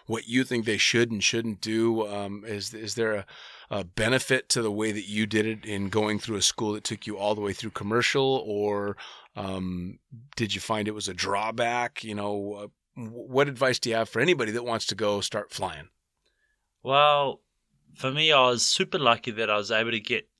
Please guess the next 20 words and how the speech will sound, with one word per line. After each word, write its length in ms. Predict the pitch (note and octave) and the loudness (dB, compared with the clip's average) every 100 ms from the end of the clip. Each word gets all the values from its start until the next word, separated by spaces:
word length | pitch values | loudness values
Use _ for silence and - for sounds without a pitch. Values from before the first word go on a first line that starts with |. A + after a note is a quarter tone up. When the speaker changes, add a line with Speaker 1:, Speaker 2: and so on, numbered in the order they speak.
| - | -18
Speaker 2:
to 180 | - E3 | -10 -8
commercial, 640 | D#3+ A2 G2 F#2 - G2+ - - | -6 -4 -4 -4 -4 -6 -10 0
Speaker 1:
Mm. 240 | A#2+ E2 _ _ - | 0 0 _ _ -6
Speaker 2:
get 160 | B2+ B2 | -6 -4
the 140 | C3 | 0
hours 220 | B2+ A#2+ A2+ | 2 2 0
that 100 | A2 | -2
I 100 | G#2 | -2
needed. 380 | G2 F#2+ F#2+ G2 _ _ _ _ _ _ _ - | -2 -6 -6 -10 _ _ _ _ _ _ _ -4
Um, 760 | G#2 G#2+ G#2 G2+ G2+ G2 F#2+ F#2+ _ _ _ _ _ _ _ _ _ _ _ _ _ _ _ _ _ - | -2 0 0 0 -4 -8 -16 -20 _ _ _ _ _ _ _ _ _ _ _ _ _ _ _ _ _ -4
actually 340 | G#2 - A#2 | -4 -2 -4
doing 340 | G#2+ A#2 B2 A#2+ | -2 -2 -2 -2
the 80 | A2+ | -4
instructor's 580 | G#2 - B2+ - A#2 | -2 0 0 -2 -8
rating 320 | G#2 G2 G2+ F#2+ | -4 -4 -4 -10
helped 340 | A2 A2+ - - | 0 0 -2 -10
me 140 | A2 | -8
get 160 | G#2 F#2+ | -6 -6
a 40 | |
job 320 | F#2+ G2 B2 | -4 -4 -4